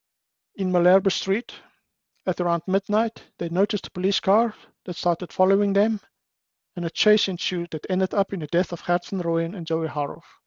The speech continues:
They died of bullet wounds to the head, and the official version is that they committed suicide.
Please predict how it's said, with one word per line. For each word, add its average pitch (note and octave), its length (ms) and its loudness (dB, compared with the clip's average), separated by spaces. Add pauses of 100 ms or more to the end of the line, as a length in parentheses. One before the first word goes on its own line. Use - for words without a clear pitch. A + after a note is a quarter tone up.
(1040)
They E3+ 100 -6
died F3 320 2
of E3+ 100 -6
bullet F#3 300 -2
wounds F3+ 460 -12 (140)
to F3+ 120 -4
the E3 60 -4
head, D3+ 240 -8 (680)
and E3+ 80 -8
the E3+ 40 -6
official A3+ 360 0
version F#3 360 2
is E3+ 300 -4
that D#3+ 140 0
they E3 100 -6
committed E3 400 -8
suicide. D#3 680 -6